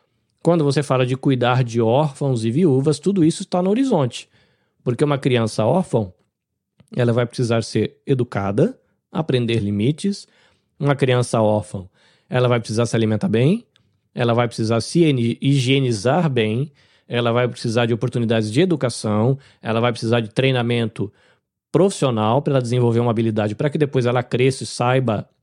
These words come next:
é, oferecer um serviço à sociedade. Ela também vai ter que ser treinada pra poder se portar na sociedade. Então, tem todo um,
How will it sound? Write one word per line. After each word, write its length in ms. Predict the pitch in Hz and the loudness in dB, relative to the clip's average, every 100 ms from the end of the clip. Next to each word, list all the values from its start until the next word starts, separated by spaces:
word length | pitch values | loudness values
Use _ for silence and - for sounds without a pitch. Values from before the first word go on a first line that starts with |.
| _ - _ | _ -20 _
é, 140 | 123 120 | -2 -2
oferecer 440 | 131 139 131 135 | 0 0 2 0
um 40 | |
serviço 520 | 131 127 110 127 180 170 | 0 -2 2 2 2 -2
à 20 | |
sociedade. 880 | - 131 113 98 90 113 131 147 156 - - - | -4 -2 -2 0 0 2 2 2 -2 -8 -14 -2
Ela 180 | 139 | 0
também 260 | 143 135 131 | 2 0 0
vai 120 | 127 | 0
ter 160 | 123 127 | -2 -2
que 60 | |
ser 140 | - 139 | 0 -2
treinada 640 | 139 135 120 120 117 113 | 2 0 2 0 0 -4
pra 300 | - 180 220 | -2 -2 0
poder 420 | 214 147 120 139 | 0 0 2 0
se 140 | 143 165 | 0 -4
portar 880 | - 139 107 - - 135 175 185 _ _ _ _ _ - | -2 -2 -2 -8 0 2 2 0 _ _ _ _ _ -4
na 400 | 135 143 185 233 | 2 4 2 2
sociedade. 1040 | 185 156 143 113 107 101 104 113 143 185 _ _ _ _ _ _ _ _ | 0 0 0 0 0 2 0 2 0 0 _ _ _ _ _ _ _ _
Então, 640 | 120 - - 113 107 101 95 _ _ _ | -6 -4 0 0 0 -2 -8 _ _ _
tem 180 | - 127 - _ | 0 0 -2 _
todo 400 | 165 196 233 214 | 2 2 0 -2
um, 200 | - 165 | 0 -2